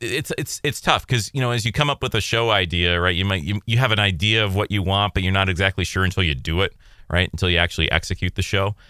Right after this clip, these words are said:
Um, so I think the figuring out what you wanna do, how you wanna do it, and once you get the hang of it after two, three, four shows, then really kinda getting consistent with it. And then it's a matter of keeping it fresh, right? Like,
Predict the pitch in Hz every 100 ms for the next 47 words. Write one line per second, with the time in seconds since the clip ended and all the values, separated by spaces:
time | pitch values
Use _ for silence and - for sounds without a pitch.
0 | - - 90 90 87 107 110 120 - 98
1 | 90 - _ - - - 113 110 101 98
2 | 98 78 101 104 104 101 98 95 90 90
3 | 98 95 95 90 95 90 110 180 202 175
4 | - 165 131 107 110 120 120 101 - 95
5 | - 104 - 98 - 98 95 - 90 104
6 | 104 - - _ _ 85 110 107 104 101
7 | 92 95 87 87 85 78 67 82 - 53
8 | 73 73 - 95 170 220 165 139 117 101
9 | 127 120 113 101 - 110 87 73 - -
10 | - - 85 - 80